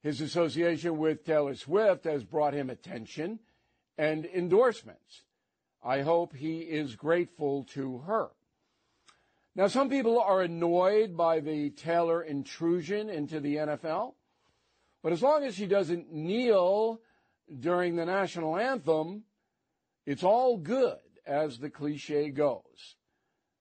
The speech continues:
But I'll probably root for the Niners.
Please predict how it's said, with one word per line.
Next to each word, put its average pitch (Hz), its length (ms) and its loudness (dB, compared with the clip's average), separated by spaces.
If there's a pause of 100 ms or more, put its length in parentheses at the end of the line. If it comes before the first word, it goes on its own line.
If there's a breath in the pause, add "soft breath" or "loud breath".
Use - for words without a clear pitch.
(400)
But 233 380 2 (460)
I'll 185 240 0
probably 165 640 0
root 151 380 -2 (360)
for 139 100 -2
the 139 140 -2
Niners. 120 640 -8